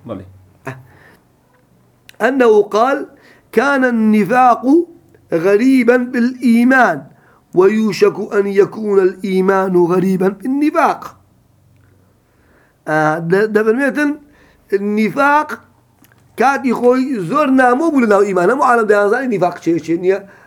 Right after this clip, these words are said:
Speaker 2: لدورا هو بواي ديان ناس سوا.
Speaker 1: مالي.
Speaker 2: بلام دي كمي مايا أن يكون الإيمان غريبا بالنفاق. منافق وند زور بي إيمان دارك لناس سيتوا.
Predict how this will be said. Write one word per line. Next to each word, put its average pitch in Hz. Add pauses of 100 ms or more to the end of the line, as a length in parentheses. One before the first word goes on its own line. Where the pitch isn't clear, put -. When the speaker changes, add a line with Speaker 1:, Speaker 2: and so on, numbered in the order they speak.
(100)
Speaker 2:
لدورا 240
هو 240
بواي 247 (560)
ديان 196
ناس 214
سوا. 196 (300)
Speaker 1:
مالي. 107
Speaker 2:
بلام 190
دي 226 (380)
كمي 233
مايا 202 (760)
أن 208
يكون 214
الإيمان 208
غريبا 185
بالنفاق. 165 (160)
منافق 226
وند 262
زور 254
بي 294 (1000)
إيمان 247
دارك 233
لناس 233
سيتوا. 160